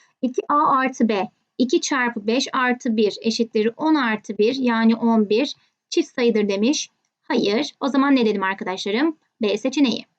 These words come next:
P eksi Q X polinomları için P eksi birim eksi iki, Q eksi birim dört olduğu biliniyor. İki P X eksi K çarpı Q X polinomunun x artı bir de bölümünden kalan iki ise K kaçtır diye sormuş. Ne yapıyorum? X artı bir eşittir sıfır.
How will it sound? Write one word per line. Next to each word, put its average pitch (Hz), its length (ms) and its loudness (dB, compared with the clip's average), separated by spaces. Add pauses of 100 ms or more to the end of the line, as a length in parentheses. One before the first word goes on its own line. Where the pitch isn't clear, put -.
(280)
P 392 60 2
eksi 427 240 2 (140)
Q 349 100 6
X - 160 0
polinomları 285 420 4
için 226 320 2
P 254 80 2
eksi 240 380 2
birim 208 260 0
eksi 269 340 -2
iki, 311 380 2
Q 311 180 2
eksi 254 340 2
birim 196 320 -2
dört 233 260 -2
olduğu 302 320 2
biliniyor. 320 580 2 (340)
İki 330 200 0 (120)
P 359 200 2
X - 180 -2
eksi 302 460 0
K 403 260 0
çarpı 311 380 -2
Q 302 180 0
X 269 180 -2
polinomunun 214 520 2
x - 220 -8
artı 320 280 -2
bir 302 160 4
de 233 140 2
bölümünden 226 460 4
kalan 214 280 -6
iki 269 240 0
ise 320 360 -2 (100)
K 330 180 0
kaçtır 247 420 -4
diye 190 140 -2
sormuş. 196 440 -10 (380)
Ne 453 60 0
yapıyorum? 226 460 2
X - 260 -4
artı 330 320 -2
bir 311 140 4
eşittir 302 340 -2
sıfır. 240 460 -2